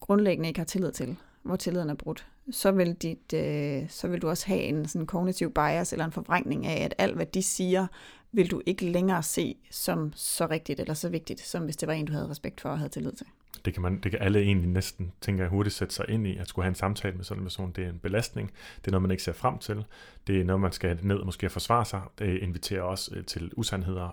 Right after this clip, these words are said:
Speaker 2: og løgn, og til, at man
Speaker 1: Yes.
Speaker 2: taler udenom det reelle, for man har ikke lyst til at dele sine problemer. Omvendt i det rum, vi sidder i nu, hvor jeg også har klienter,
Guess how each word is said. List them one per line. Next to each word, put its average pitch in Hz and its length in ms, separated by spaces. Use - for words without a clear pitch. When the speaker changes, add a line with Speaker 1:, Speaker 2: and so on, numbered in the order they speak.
Speaker 2:
og 95 80
løgn, 98 400
og 95 200
til, - 120
at 80 60
man 85 100
Speaker 1:
Yes. 85 60
Speaker 2:
taler 87 240
udenom 104 440
det 90 180
reelle, 107 300
for - 100
man 80 120
har 80 100
ikke 90 160
lyst 104 160
til - 80
at - 60
dele 87 140
sine - 160
problemer. - 320
Omvendt 107 480
i 92 80
det 107 200
rum, 107 180
vi 107 60
sidder 98 240
i 87 80
nu, 104 140
hvor 104 120
jeg 90 100
også 127 260
har 95 80
klienter, 98 360